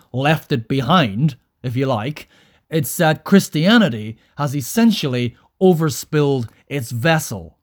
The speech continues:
So what we used to look for in church, we now look for elsewhere. But we're still essentially looking for the same thing. He talks about a number of ostensibly secular pursuits and their attendant rituals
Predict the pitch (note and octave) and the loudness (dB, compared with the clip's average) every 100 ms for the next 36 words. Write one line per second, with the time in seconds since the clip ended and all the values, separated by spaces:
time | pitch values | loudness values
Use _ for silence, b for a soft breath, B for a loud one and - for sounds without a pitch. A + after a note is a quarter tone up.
0 | _ - E3+ E3+ E3 E3 G#3 G3 E3 D#3 | _ -4 2 2 2 4 4 4 0 0
1 | - E3 C#3+ A#2+ A#2+ - G3+ G#2+ A#2 - | 0 -2 0 0 -2 2 2 0 -10 -12
2 | - _ _ C3 D#3+ E3 D3+ D3 B2 - | -14 _ _ -2 2 4 4 2 -4 -4
3 | C#3+ C#3 A#2+ - G#3 G3 - B2 F#2 E2+ | -2 -2 -6 0 2 2 0 -8 -10 -14
4 | _ _ _ _ D3+ C#3+ C3+ - A3 F3+ | _ _ _ _ -6 -4 -4 0 2 2
5 | B2+ - A#3+ G#3 - A2+ A2 b b - | 0 4 4 4 0 -6 -8 b b 0
6 | F3+ - D#3 C#3 C#3 B2+ D3 C3+ A#2+ F3+ | 0 2 -4 -2 -4 -2 -4 -4 -2 -2
7 | C#3 F#2 _ _ F3+ - F#3 D#3 - - | -2 -4 _ _ 0 2 2 0 -4 -6
8 | B2+ D#3+ D#3+ D#3+ D#3+ D#3 F3 A3+ F#3+ A2+ | -2 0 0 0 0 2 4 6 4 0
9 | F#2+ b b - C#3+ C3+ A#2+ C#3 - E3+ | -8 b b -4 -2 -2 -4 -8 -4 -2
10 | D#3+ B2 D3 C#3 C#3 B2 b - - D#3+ | -2 -2 -4 -2 -4 -6 b -6 -2 -2
11 | - D3+ C#3 B2 C3+ - - C#3 A#2+ - | -2 -2 -2 -2 -6 -4 -2 -2 -2 -12
12 | - b b C3+ C#3 C#3+ C3+ - D#3+ D3+ | -14 b b -4 -2 -2 -2 -4 -2 0
13 | C3+ A#2 A#2+ G3 - C#3 A#2+ A2 A2+ | -2 -2 2 2 2 -2 -2 -4 -6